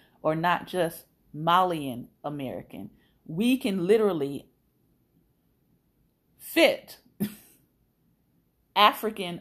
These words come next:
American as a realistic term. Why? Because many of us are the culmination of many parts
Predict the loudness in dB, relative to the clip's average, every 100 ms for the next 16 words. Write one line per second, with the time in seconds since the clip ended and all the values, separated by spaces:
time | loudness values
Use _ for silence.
0 | -6 -4 -2 -2 -2 -6 -10 -8 -6 -4
1 | -4 -6 -4 -4 -4 -8 -10 -14 -6 -4
2 | -2 -6 -2 2 2 2 -4 -8 0 2
3 | 4 0 -6 _ _ _ _ _ _ _
4 | _ _ -10 -2 0 0 0 -2 0 0
5 | 0 -2 -8 -18 -20 _ _ _ _ _
6 | _ _ 0 2 2 -6 -2 4 4 4
7 | -2 -4 -4 -6 -8 -8 -8 -12 _ _
8 | _ _ _ _ _ _ _ _ _ _
9 | -4 -4 -4 -2 0 0 -2 2 2 2
10 | -2 -20 -20